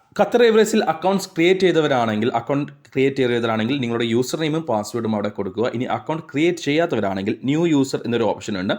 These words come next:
അവിടെ ഒന്ന് ക്ലിക്ക് ചെയ്ത് കഴിഞ്ഞാൽ നിങ്ങൾക്ക് ഖത്തർ എയർവേസിൽ അക്കൗണ്ട് ക്രിയേറ്റ് ചെയ്യാനുള്ള ഓപ്ഷൻ കാണും. അവിടെ എല്ലാം കൊടുത്ത ശേഷം നിങ്ങൾ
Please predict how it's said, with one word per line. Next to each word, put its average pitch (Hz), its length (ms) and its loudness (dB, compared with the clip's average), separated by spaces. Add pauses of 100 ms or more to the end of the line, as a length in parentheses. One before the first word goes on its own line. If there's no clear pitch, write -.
(340)
അവിടെ 180 200 2
ഒന്ന് 165 160 2
ക്ലിക്ക് 127 160 -2
ചെയ്ത് 117 160 0
കഴിഞ്ഞാൽ 117 280 0
നിങ്ങൾക്ക് 113 440 -2
ഖത്തർ 123 260 -2
എയർവേസിൽ 113 500 -2
അക്കൗണ്ട് 120 320 -8
ക്രിയേറ്റ് 107 320 -8
ചെയ്യാനുള്ള 110 300 -8
ഓപ്ഷൻ 104 300 -4
കാണും. 113 220 -4
അവിടെ 120 160 0
എല്ലാം 120 300 0
കൊടുത്ത 107 360 -4
ശേഷം 98 400 -6 (320)
നിങ്ങൾ 147 180 -6